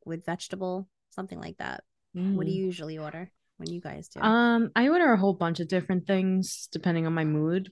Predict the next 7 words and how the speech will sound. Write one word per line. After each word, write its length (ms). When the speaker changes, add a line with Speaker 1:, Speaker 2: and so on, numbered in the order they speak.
Speaker 2:
but 140
I 260
really 400
like 640
the 80
crab 320
rangoon. 720